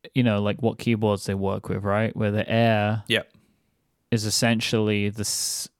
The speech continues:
Speaker 1: I mean, the Air is just, like, so incredibly close to the eleven inch,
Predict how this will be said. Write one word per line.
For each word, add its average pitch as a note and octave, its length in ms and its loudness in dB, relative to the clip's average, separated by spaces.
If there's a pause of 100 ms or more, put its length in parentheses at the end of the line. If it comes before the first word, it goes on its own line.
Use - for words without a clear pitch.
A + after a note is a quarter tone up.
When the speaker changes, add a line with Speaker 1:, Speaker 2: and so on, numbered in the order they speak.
(140)
Speaker 1:
I B2+ 40 0
mean, A#2+ 140 4
the A#2+ 160 2
Air C3 300 6
is G#2+ 160 2
just, - 240 -4
like, G#2 160 0
so A#2 840 2
incredibly A2 520 0
close G#2 420 -2
to G2 120 -8
the G#2 100 -2
eleven G2 380 -2
inch, - 440 -10